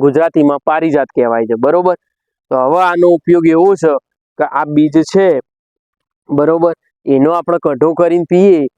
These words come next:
તો જે જૂનો, અ, સંધિવાનો વાવ હોય છે જે મિત્રોનો, અને જેનો પગનો દુખાવા હોય છે એ મટાડે છે.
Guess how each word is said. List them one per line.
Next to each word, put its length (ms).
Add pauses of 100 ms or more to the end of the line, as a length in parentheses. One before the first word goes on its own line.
(220)
તો 100
જે 200
જૂનો, 520
અ, 420
સંધિવાનો 720
વાવ 500
હોય 140
છે 160 (100)
જે 120
મિત્રોનો, 520 (440)
અને 220
જેનો 300
પગનો 520
દુખાવા 460
હોય 240
છે 320
એ 40
મટાડે 540
છે. 140